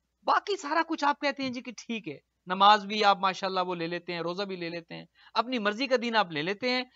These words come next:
और यहाँ पर जहाँ पर विलायत अली वही रसूल दे रहे हैं कि जिनके बारे में खुदा कहता है, "जो कुछ दे ले लो",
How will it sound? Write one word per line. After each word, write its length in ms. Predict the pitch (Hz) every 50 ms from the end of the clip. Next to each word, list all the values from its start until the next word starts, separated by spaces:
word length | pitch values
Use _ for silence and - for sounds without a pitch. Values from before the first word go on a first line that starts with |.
| _ _ _ -
और 220 | - 196 196 202 196
यहाँ 300 | 185 165 165 170 208 240 240
पर 100 | 269 240
जहाँ 160 | 196 214 214
पर 140 | 196 220 214
विलायत 300 | 196 190 190 196 214 214 240
अली 220 | 233 233 240 294
वही 320 | 277 226 254 240 - 349 359
रसूल 360 | 359 339 - 330 320 302 262
दे 160 | 240 254 240
रहे 100 | 233 233
हैं 120 | 247 269 269 _ _ _ _
कि 80 | - 220
जिनके 220 | 214 233 214 226
बारे 180 | 214 214 214 214
में 120 | 214 202
खुदा 220 | 190 202 196 202 202
कहता 220 | - 220 214 269
है, 60 | 269
"जो 240 | 214 202 277 370 392
कुछ 220 | - 381 - -
दे 160 | 277 277 294 277
ले 120 | 254 226
लो", 220 | 190 160 131 113